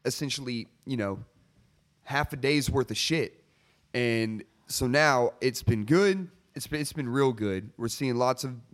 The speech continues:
dope-ass results, staying on top of it, more organized. And, uh, hopefully later on in the, in the coming weeks, months, uh, I'll have some,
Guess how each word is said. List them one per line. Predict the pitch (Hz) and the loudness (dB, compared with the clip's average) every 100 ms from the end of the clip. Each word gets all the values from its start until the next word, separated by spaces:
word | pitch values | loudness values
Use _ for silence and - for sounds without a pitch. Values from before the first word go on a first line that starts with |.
| - | 2
dope-ass | 127 120 123 120 - | 2 4 0 -4 -6
results, | 110 113 113 113 | -4 0 0 -2
staying | - 131 127 | -6 -4 -2
on | 120 | -4
top | 110 123 117 | 0 0 0
of | 120 | -2
it, | 117 113 | -2 -2
more | 113 98 | -2 0
organized. | 113 110 110 110 107 104 - _ _ _ _ | 2 2 2 2 0 -2 -8 _ _ _ _
And, | - 113 113 | -2 0 4
uh, | 107 104 101 101 _ _ _ _ _ | 4 4 4 0 _ _ _ _ _
hopefully | - 139 131 147 135 127 123 - | 0 2 2 -4 0 0 -2 -6
later | 117 131 143 147 | -2 0 4 4
on | 139 135 135 135 | 4 4 2 0
in | 127 | -6
the, | 123 123 | -8 -6
in | 127 123 | -6 0
the | 120 | -2
coming | 113 - 143 139 127 | -2 -4 -2 -2 0
weeks, | 127 131 127 - - | 0 0 -2 -10 -6
months, | 123 123 120 117 - - _ _ _ | 0 2 2 -2 -8 -10 _ _ _
uh, | - 113 110 | -2 0 2
I'll | 120 117 | 2 4
have | 123 113 | 4 2
some, | - 120 113 107 | 0 -2 -4 -8